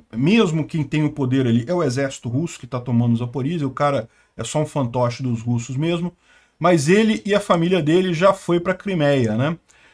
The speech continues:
E já tem muita gente, alguns, o, o pessoal de escalão mais baixo, dos colaboradores russos ali,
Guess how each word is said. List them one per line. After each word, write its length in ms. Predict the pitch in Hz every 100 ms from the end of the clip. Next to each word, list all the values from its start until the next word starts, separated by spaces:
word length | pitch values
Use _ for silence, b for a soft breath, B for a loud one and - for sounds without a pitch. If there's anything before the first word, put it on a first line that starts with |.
| b -
E 280 | 180 202
já 160 | 170 202
tem 160 | 214 208
muita 380 | 208 247 214
gente, 560 | 139 165 196 - - 117
alguns, 600 | 135 135 156 170 127 - -
o, 260 | 139 -
o 40 | 131
pessoal 300 | 143 127 143
de 100 | 135
escalão 440 | - - 147 135 147
mais 220 | 135 123
baixo, 400 | 120 139 139 -
dos 140 | 117
colaboradores 840 | - 135 120 131 120 120 131 120 117
russos 440 | 117 135 131 110
ali, 300 | 113 135 180